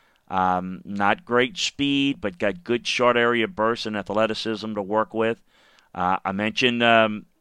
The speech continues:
Jordan Fuller a little bit. He's got some questions at safety, kinda whether he can hold up in coverage. I do like Malik Harrison, the linebacker of Ohio, at Ohio State, four six six at three, at six three, two forty-seven.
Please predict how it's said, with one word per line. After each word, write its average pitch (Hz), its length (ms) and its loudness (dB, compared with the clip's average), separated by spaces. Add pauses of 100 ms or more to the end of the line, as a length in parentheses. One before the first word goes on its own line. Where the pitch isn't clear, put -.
(240)
Jordan 110 300 -2
Fuller 120 420 2
a 107 100 2
little 107 200 2
bit. 107 360 2 (380)
He's - 120 -20
got 107 240 -2
some 104 160 -6
questions 107 640 -2
at - 180 -10
safety, 104 560 -2 (520)
kinda 110 220 0
whether 101 280 0
he 101 140 -6
can 98 180 -6
hold 107 240 2
up 104 180 2
in 92 140 -8
coverage. 104 560 -2 (100)
I 98 80 -6
do 120 340 -2
like 120 500 4 (380)
Malik 110 320 -4
Harrison, 113 540 2
the 101 60 -6
linebacker 110 680 0
of 98 100 -4
Ohio, 104 400 2
at 101 160 -2
Ohio 104 300 2
State, 104 320 -6
four 110 240 -8
six 107 380 -6
six 107 320 -4
at - 100 -8 (100)
three, 113 320 -4
at 101 140 -6
six - 300 -8
three, 110 200 -8
two 110 220 -14
forty-seven. 110 800 -2